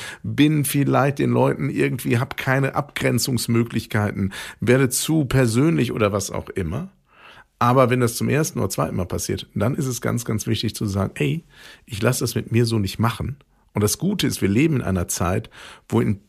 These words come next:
fast jedem Job händeringend nach Leuten gesucht wird und man immer Handlungsalternativen hat. Also wenn's gar nicht geht, wenn keiner sich darauf einlässt,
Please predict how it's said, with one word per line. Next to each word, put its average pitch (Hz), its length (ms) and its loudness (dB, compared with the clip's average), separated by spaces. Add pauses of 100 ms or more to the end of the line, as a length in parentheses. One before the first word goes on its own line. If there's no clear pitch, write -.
fast - 500 -2
jedem 123 280 2
Job 92 240 0
händeringend 131 560 2
nach 98 120 -4
Leuten 95 300 0
gesucht 92 400 -4
wird 98 200 -4 (260)
und 107 120 -4
man 95 160 0
immer 120 280 2
Handlungsalternativen - 960 -6
hat. - 160 -12
Also 101 160 -2
wenn's 101 240 0
gar 127 180 4
nicht 208 220 2
geht, 196 240 0
wenn 113 100 0
keiner 208 380 4
sich 175 180 -2
darauf 160 220 2
einlässt, 151 480 2